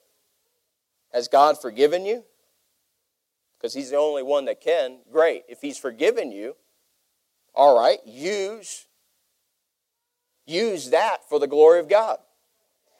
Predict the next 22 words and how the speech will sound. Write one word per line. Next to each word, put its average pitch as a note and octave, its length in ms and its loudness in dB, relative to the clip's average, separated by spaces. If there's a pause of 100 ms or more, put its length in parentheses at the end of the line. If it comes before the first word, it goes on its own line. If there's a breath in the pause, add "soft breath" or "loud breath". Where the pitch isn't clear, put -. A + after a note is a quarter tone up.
If E3 160 -4
you E3+ 140 -10
struggled G3+ 560 4
with F3 100 -4
something F3+ 460 -2
and C3+ 140 -6
God's D3 240 4
forgiven E3+ 500 -4
you, A3 220 -12 (640)
and C#3 140 -4
by D#3 160 4
His C#3+ 160 -4
grace, F#3 600 -2 (300)
you're, D3 160 -6
you're C#3 220 -6
living G#3+ 500 0 (240)
for G3+ 300 0
Him, G#3+ 320 -8 (120)
there F#3+ 140 2
are G3+ 140 4
other A3 260 2
people A3 560 -2